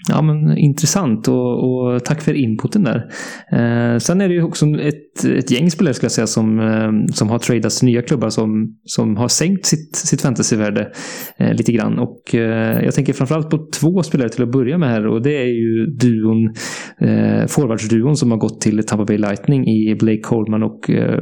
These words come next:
Barclay Goodrow, som ju nu, eh, antar, eh, lite mindre roller än i sina tidigare klubbar där de var uppe på en,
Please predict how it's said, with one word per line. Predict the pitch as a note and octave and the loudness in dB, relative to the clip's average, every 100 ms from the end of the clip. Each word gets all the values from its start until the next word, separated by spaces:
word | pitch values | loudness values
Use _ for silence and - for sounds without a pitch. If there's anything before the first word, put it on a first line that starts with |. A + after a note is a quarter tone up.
| A2 | 0
Barclay | A2+ G#2+ - A2 | -2 -2 -2 -2
Goodrow, | A2+ A2 G#2+ D#3 D#3 A2 - - - - - | 0 0 2 2 2 0 -6 -14 -14 -16 -10
som | - - A2 A2+ | -2 0 2 2
ju | A2+ A2+ A2+ | 2 2 2
nu, | C3 D3+ D3+ D3 - - | 4 4 2 -2 -4 0
eh, | A#2+ A#2 A#2 A#2 - | 2 2 2 0 -2
antar, | C3+ A#2 - - D#3+ A#2+ G#2 - A#2+ | 2 2 2 0 0 0 -2 -2 -2
eh, | - B2 | 0 0
lite | A#2+ A#2+ A2 - - | 2 0 -2 -2 2
mindre | C3 B2+ A#2 D3 | 4 4 2 2
roller | D#3+ D#3 G#2+ A2+ A2+ | 2 2 0 0 0
än | A2+ | 0
i | A2 | 0
sina | A#2 G#2+ | 0 2
tidigare | C3 A2+ B2+ | 2 0 0
klubbar | C#3+ A2 | 0 0
där | A2 | 0
de | G#2+ | 0
var | G#2+ G#2+ | 0 0
uppe | A2 | 0
på | - D3 | 0 0
en, | A#2+ | 0